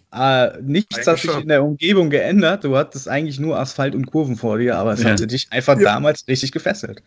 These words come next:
Speaker 2: Ja, und das Geile ist, das Auto hat ja quasi an sich noch den Effekt wie bei diesen Strichmännchen-Spielen früher, ne? Es
Speaker 1: Richtig,
Speaker 2: gab halt
Speaker 1: genau.
Speaker 2: eine Einstellung geradeaus, eine links, eine rechts, so vom System
Speaker 1: Ja.
Speaker 2: her.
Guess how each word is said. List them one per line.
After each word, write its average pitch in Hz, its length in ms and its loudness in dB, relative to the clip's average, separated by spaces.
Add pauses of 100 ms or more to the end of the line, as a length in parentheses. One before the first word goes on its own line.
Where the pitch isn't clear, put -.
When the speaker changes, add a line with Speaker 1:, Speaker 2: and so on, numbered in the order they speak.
(100)
Speaker 2:
Ja, 147 80 0
und 147 60 2
das 139 120 -2
Geile 165 220 6
ist, 165 100 -4
das - 220 -6
Auto 170 260 4
hat 160 140 -2
ja 160 80 0
quasi 123 400 0
an 107 120 -8
sich 113 280 -10
noch 131 120 -4
den 127 140 -6
Effekt 113 400 -6
wie 120 80 -8
bei 117 140 2
diesen 120 200 -10
Strichmännchen-Spielen 107 880 -8
früher, 101 280 -4
ne? 107 140 -2
Es 131 80 -8
Speaker 1:
Richtig, 175 160 -2
Speaker 2:
gab 120 120 2
halt 120 140 -2
Speaker 1:
genau. 123 100 0
Speaker 2:
eine 131 160 2
Einstellung 120 480 -2
geradeaus, 107 580 0
eine 113 200 -8
links, 117 320 -8
eine 113 200 -4
rechts, 117 280 -4
so 92 100 -10
vom 90 220 -10
System 87 300 -8
Speaker 1:
Ja. 107 140 -4
Speaker 2:
her. 92 160 -10